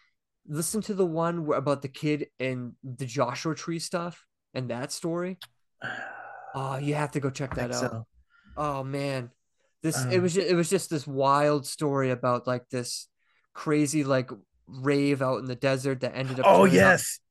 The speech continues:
Speaker 2: Yes, I
Speaker 1: that
Speaker 2: did hear that
Speaker 1: Oh
Speaker 2: one.
Speaker 1: my
Speaker 2: That
Speaker 1: God.
Speaker 2: was a crazy
Speaker 1: Dude,
Speaker 2: story.
Speaker 1: that was, that's the craziest story I've ever heard in my life.
Speaker 2: Yeah.
Speaker 1: Absolutely wild. I
Speaker 2: And they
Speaker 1: could
Speaker 2: were
Speaker 1: not
Speaker 2: gonna frickin'
Speaker 1: believe that.
Speaker 2: sacrifice him.
Speaker 1: Dude, I, uh, do you doubt it?
Speaker 2: <laughs>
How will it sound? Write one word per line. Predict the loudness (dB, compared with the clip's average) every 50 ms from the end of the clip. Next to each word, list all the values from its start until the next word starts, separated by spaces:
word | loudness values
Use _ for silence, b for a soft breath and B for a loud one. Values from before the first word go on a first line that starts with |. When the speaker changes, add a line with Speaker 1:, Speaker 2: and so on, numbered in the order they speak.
| _ 0
Speaker 2:
Yes, | 4 6 8 8 8 6 6 6
I | 6 6
Speaker 1:
that | 6 6
Speaker 2:
did | 6 6 6 6
hear | 4 4 4 4 4
that | 4 2 4 4
Speaker 1:
Oh | 4 4
Speaker 2:
one. | 4 2 0 -2 -4 -4
Speaker 1:
my | -2 -2 -2 -2 -2 -4 -6 -6 -8 0 4
Speaker 2:
That | 6 8
Speaker 1:
God. | 8 8 10 10 12 12 12 12 12 12
Speaker 2:
was | 10 10 10 8 8
a | 6 6
crazy | 6 6 8 8 8 6 4 6 6
Speaker 1:
Dude, | 6 6 6
Speaker 2:
story. | 6 4 6 6
Speaker 1:
that | 8 10 10 8 8
was, | 8 6 6 6 4
that's | 4 6 6 4 4
the | 0 0
craziest | -2 0 0 0 2 2 2 2 0 -2 -2 -2
story | 0 0 2 2
I've | 2 0
ever | -2 -2 -2 -2
heard | -2 -2 -2 -2
in | -2
my | -4 -4 -4
life. | -6 -8 -10 -14 -16 -18 -20 -20 -20 _ _ _ -4
Speaker 2:
Yeah. | 0 2 4 4 6 4 4 4 2 2 0 -2
Speaker 1:
Absolutely | -2 -4 0 2 4 4 4 4 4
wild. | 2 0 -4 -6 -4 -2 0 2 2 2 2 2 0 0 0 -2 -4 -6 -8 -6 0
I | 2 2 2
Speaker 2:
And | 2
they | 4 2
Speaker 1:
could | 2 4
Speaker 2:
were | 4
Speaker 1:
not | 4 4 4 2
Speaker 2:
gonna | 2 2 2 0
frickin' | 0 -2 -2 -2 -2 -2 -2
Speaker 1:
believe | 0 0 0 0 2
that. | 4 4 4 4 4 2 2 2 2
Speaker 2:
sacrifice | 2 2 2 2 2 0
him. | -2 -2 -2 -2 -4 -8 -10 -2 4
Speaker 1:
Dude, | 6 8 8 10 8 6 6 4 4
I, | 4 4 6 6 4 4 2
uh, | 2 0 0 -4 -12 _ _ -16 -10
do | -4 0
you | 2 2 4
doubt | 6 8 8 8 8 8
it? | 6 4 2 0 -2 -2
Speaker 2:
<laughs> | 4